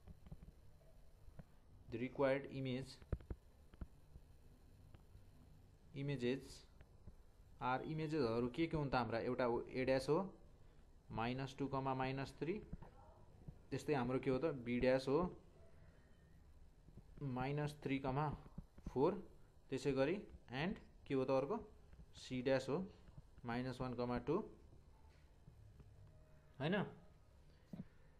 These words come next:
यो भयो हामीहरूको, अ, अलि four मार्क्सको लागि question।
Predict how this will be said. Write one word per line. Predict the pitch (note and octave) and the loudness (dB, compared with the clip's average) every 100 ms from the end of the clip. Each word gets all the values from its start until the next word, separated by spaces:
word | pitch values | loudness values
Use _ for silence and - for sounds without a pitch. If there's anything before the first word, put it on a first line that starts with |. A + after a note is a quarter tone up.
| - - - - - - - - | -20 -20 -20 -20 -20 -20 -20 -6
यो | A2 A2+ | 2 6
भयो | A#2+ | 6
हामीहरूको, | A2+ A2 A#2 B2+ | 6 2 0 2
अ, | A3 - - - - - - - - - - - - - B2 A2+ A2 - - A2+ - - B2 | 0 -2 -14 -18 -18 -20 -18 -18 -20 -20 -18 -18 -18 -10 -4 -2 -4 -6 -14 -16 -18 -4 0
अलि | B2+ G3+ - - - - - - | 0 0 -6 -20 -20 -20 -20 -4
four | C#3+ | 0
मार्क्सको | C#3 C#3 - C#3 | 2 2 2 4
लागि | B2+ D3 A#3+ | 6 6 2
question। | - - C3+ B2+ D3 - | -2 -2 4 4 4 2